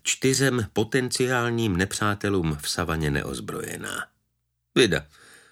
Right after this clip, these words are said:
další spackaná věc ke všem ostatním. Když vyřídili formality, navrhl Alan, že by nový přírůstek do skupiny mohli rovněž pozvat do Maitkinyho tábora. Měli by toho spoustu probrat.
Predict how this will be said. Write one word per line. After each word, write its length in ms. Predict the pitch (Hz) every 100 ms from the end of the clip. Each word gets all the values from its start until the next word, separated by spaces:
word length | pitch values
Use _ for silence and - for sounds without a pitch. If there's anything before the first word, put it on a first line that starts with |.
| _ -
další 520 | 95 110 - 123 113
spackaná 680 | - 80 - - 76 65 62
věc 400 | 71 82 - - _ _
ke 160 | - 131
všem 380 | - - 95 73
ostatním. 760 | 64 - - - - - - - _ _ _ _ _ _ _ _ -
Když 220 | 120 117 123
vyřídili 440 | 160 190 185 165
formality, 560 | 123 143 151 120 - 80
navrhl 380 | 101 135 131 -
Alan, 420 | 101 113 120 117
že 140 | 98 113
by 120 | 113
nový 320 | 113 135 117
přírůstek 560 | - 123 131 - 101 80
do 120 | 87
skupiny 520 | - 107 117 117 123 - - 104
mohli 360 | 113 127 123
rovněž 360 | 95 107 131 135
pozvat 440 | 104 95 101 113
do 160 | 110 101
Maitkinyho 640 | 69 85 - 104 110 123
tábora. 500 | - 151 90 - - - - _ _ _ _
Měli 260 | 135 190 196
by 140 | 131
toho 240 | 110 147 127
spoustu 440 | - - - 139
probrat. 580 | - - 143 64 -